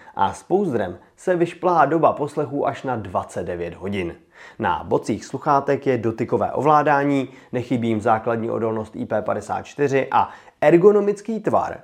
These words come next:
by měl dle výrobce podporovat nošení v průběhu celého dne. Do obchodu zamíří již příští týden a cena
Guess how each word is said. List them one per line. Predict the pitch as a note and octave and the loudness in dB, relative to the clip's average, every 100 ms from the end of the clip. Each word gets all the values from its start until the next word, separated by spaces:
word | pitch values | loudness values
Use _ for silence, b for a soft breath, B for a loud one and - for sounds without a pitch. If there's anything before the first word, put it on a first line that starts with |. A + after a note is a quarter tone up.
| - | -8
by | B2 B2+ | -2 2
měl | C3+ B2+ | 2 2
dle | B2 A#2+ | 0 -2
výrobce | A#2 D3 E3+ - B2+ | 0 0 0 -2 -2
podporovat | D3 D3 E3 E3 D#3 | -2 0 2 2 2
nošení | D3+ D3+ D3+ D3 | -2 -2 0 -2
v | |
průběhu | D3 C#3+ C#3 C#3 | -2 0 2 0
celého | C3 - B2+ A#2+ A2 G#2 | -4 -2 2 4 4 0
dne. | F#2+ F#2 - b b b - | -2 -2 -4 b b b -8
Do | F#2 F2 | -4 -4
obchodu | B2+ - E3+ E3 E3 | -6 -4 0 2 2
zamíří | D#3 D3+ D3 D3 | 2 0 -2 -4
již | D3 B2+ | -6 -6
příští | - - B2+ - B2+ | -10 -8 -8 -6 -8
týden | - A#2 G#2+ E2+ - | -4 -2 -2 -4 -8
a | E2 - B B - | -8 -8 B B -8
cena | - F3+ A#2 G#2 | -2 0 0 -4